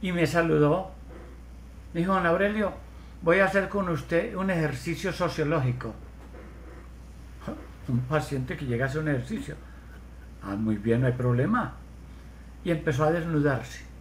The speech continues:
Y se desnudó por completo. Esto no es cierto, no es cierto. Lo estoy inventando. Se desnudó por completo. Y una vez que ya estaba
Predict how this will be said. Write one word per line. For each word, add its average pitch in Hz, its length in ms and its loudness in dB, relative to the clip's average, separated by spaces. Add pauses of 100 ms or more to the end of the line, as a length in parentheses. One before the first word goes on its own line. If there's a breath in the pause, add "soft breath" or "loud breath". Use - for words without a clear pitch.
(560)
Y 202 80 0
se 180 180 6
desnudó 160 440 4
por 185 160 0
completo. 147 520 0 (720 loud breath)
Esto 214 280 4
no 185 120 2
es 175 100 2
cierto, 123 420 2
no 127 140 2
es 131 100 -2
cierto. - 320 -8 (200)
Lo 156 80 2
estoy 170 200 0
inventando. 139 560 -2 (920 loud breath)
Se 185 160 6
desnudó 170 460 4
por 185 160 -2
completo. 135 500 -2 (1300 loud breath)
Y 180 40 -4
una 202 180 4
vez 208 160 4
que 202 120 -4
ya 180 160 4
estaba 170 560 2